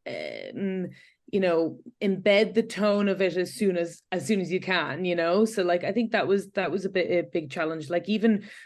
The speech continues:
we did a lot of pivots on the shoot as well. Kind of prior to that, we lost a location, or there was a location that was completely unavailable to us, and we had a full scene to shoot. Um, and we were in a park at the time. <laughs> So I asked,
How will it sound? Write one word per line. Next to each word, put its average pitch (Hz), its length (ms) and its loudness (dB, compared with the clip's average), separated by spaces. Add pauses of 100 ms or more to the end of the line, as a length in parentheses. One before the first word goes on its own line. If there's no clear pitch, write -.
(120)
we 202 260 0
did 226 200 2
a 285 60 2
lot 254 160 4
of 226 80 0
pivots 202 360 -2
on 185 140 0
the 170 80 0
shoot 196 500 -2
as 147 180 -4
well. 165 420 2
Kind 170 220 -4
of 143 100 -8
prior 165 300 0
to 175 120 -14
that, 160 200 0
we 165 120 -4
lost 170 440 0
a 214 60 -2
location, 170 580 -2
or 156 100 -4
there 151 120 -6
was 156 140 -2
a 156 60 -6
location 170 480 -6
that 180 80 -6
was 165 80 -10
completely 160 400 -6
unavailable 160 480 -4
to 160 180 -4
us, 156 120 -4 (320)
and 170 140 0
we 160 80 0
had 165 200 0
a 175 60 4
full 165 240 -2
scene 165 360 -8
to 175 120 -6
shoot. 175 380 2 (400)
Um, 175 160 4
and 170 180 2
we 170 100 2
were 175 120 2
in 170 80 0
a 170 40 0
park 185 440 0
at - 80 -6
the - 80 -8
time. 165 280 -4
<laughs> 135 60 -10
So 175 180 -8
I 202 280 2
asked, 185 580 -2